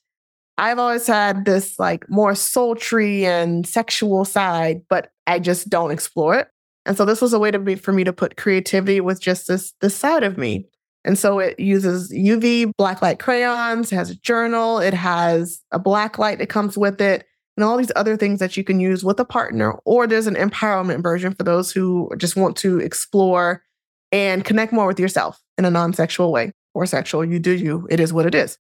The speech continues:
This was a true experiment for the month of February. And so I posted and was like, "This is something I've wanted to launch for a while in person." And as we talked about earlier, you can spend years preparing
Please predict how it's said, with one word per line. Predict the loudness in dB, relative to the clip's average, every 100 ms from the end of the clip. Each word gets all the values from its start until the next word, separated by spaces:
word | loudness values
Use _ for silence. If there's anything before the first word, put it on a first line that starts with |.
| _ -4
This | 0 2
was | 2
a |
true | 0 0 0
experiment | 0 -4 -2 -2 -6 -6 _ _ _
for | 0 0
the |
month | 0 0
of | 0
February. | 0 0 0 0
And | -2
so | 0
I | -2
posted | 0 0 0 0 -2
and | 0
was | -2
like, | -2 -4 -2
"This | -2 -2
is | -2
something | 0 2 0
I've | 2
wanted | 2 2 0
to | 0
launch | 0 0 -2 -6 -8 0
for | 2 2
a | 2
while | 2 2 2 2 0
in | -2 -2
person." | -2 -4 -2 -4 -6 -12 _ _ _ _ 0
And | 2
as | 2 0
we |
talked | -2 -2
about | -2 -2
earlier, | 0 0 0
you | 0
can | -4 -4
spend | -2 0 0 0
years | 2 0 -2
preparing | -8 -4 -2 0 0 0 -2